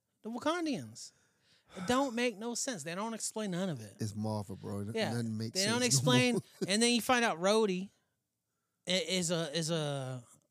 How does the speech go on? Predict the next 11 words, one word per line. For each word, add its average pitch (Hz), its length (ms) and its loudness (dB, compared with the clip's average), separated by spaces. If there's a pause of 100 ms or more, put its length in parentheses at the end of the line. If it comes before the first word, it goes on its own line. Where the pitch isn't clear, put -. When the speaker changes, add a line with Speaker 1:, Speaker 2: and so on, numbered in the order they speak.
(280)
Speaker 1:
a 143 260 -6
sc-, - 260 -8
a 147 60 -4
bad 160 380 0 (160)
alien. 165 480 -4 (640)
Speaker 2:
Yeah. 113 260 -4 (1040)
Speaker 1:
When 196 160 2
did 240 120 0
they 254 160 4
get 269 140 2
him? 208 400 0